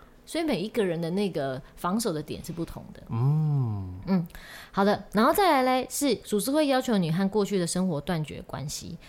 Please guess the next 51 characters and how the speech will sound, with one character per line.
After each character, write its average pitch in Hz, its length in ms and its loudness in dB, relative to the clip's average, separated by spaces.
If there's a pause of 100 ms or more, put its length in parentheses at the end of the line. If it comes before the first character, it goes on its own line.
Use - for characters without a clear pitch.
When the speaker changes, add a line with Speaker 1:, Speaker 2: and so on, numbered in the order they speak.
(140)
Speaker 1:
因 226 160 2
为 226 120 4
这 202 120 2
会 196 100 2
阻 - 160 -6
碍 165 140 -2
你 107 80 -6
的 - 80 -10
成 - 200 -10
长。 - 220 -10
这 262 120 0
一 214 100 2
样 214 180 4
吼， 175 140 0
是 170 100 -4
隔 156 240 -2
绝 131 220 -4
的 135 100 -6
关 135 260 -6
系， - 200 -12
要 - 180 -4
把 127 160 -6
你 143 140 -6
隔 117 220 -6
绝 - 200 -10
在 135 100 -6
这 139 120 -8
个 135 80 -6
世 151 180 -4
界。 - 280 -6 (500)
Speaker 2:
嗯。 131 100 0
Speaker 1:
然 185 80 4
后 240 140 4
对 359 180 2
你 254 100 4
的 180 80 4
性 226 240 2
生 214 180 2
活 175 180 2
有 135 40 -2
严 147 120 -2
格 156 100 -2
的 147 80 -6
规 165 260 0
范， 160 240 -4 (140)
比 175 100 -4
如 170 120 0
说 190 200 0
由 151 240 0
上 233 320 2
面， 240 240 4